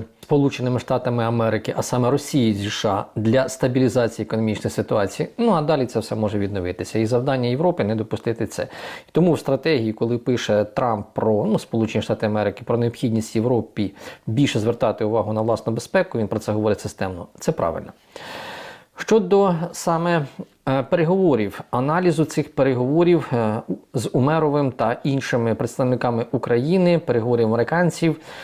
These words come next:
чекають у Кремлі. І сподіваються, що цими аналізами і цими результатами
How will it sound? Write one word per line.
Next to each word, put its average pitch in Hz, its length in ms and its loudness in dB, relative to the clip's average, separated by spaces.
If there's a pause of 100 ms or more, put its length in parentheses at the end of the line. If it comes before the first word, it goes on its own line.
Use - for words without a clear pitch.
(140)
чекають 156 640 0
у 156 120 0
Кремлі. 143 600 2 (240)
І 156 200 4
сподіваються, 123 880 0
що 101 540 0 (160)
цими 175 460 2 (420)
аналізами 117 720 -2
і 110 60 -2
цими 165 360 2
результатами 120 720 -2